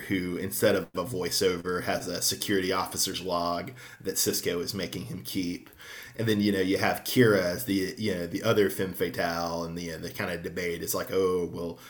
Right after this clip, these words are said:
you know, will Palra or Kira turn out to be the real villain? Is, you know, the kind of, that's a structure you see in a lot of old film noirs, is which, uh, which femme fatale is actually the,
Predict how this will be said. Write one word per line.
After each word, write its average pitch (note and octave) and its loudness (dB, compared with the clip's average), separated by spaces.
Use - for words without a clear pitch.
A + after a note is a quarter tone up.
you G2+ 2
know, E2+ 0
will E2+ 0
Palra F#2 6
or E2+ -2
Kira F#2+ 2
turn F#2+ -2
out F2 -4
to F#2+ -4
be F#2 -2
the F2 -6
real F2+ -2
villain? F2+ -4
Is, - 0
you F#2+ -4
know, E2 -6
the E2+ -8
kind F2+ -4
of, - -10
that's G#2 0
a F2+ -4
structure - -2
you E2+ -4
see F#2 -2
in E2+ -6
a - -8
lot D#2 -8
of A#2+ -12
old C2+ -8
film F2 -8
noirs, B1+ -6
is - -8
which, - -8
uh, - -10
which G#2 -2
femme F2+ -6
fatale E2+ -6
is - -8
actually F#2 2
the, F2 -6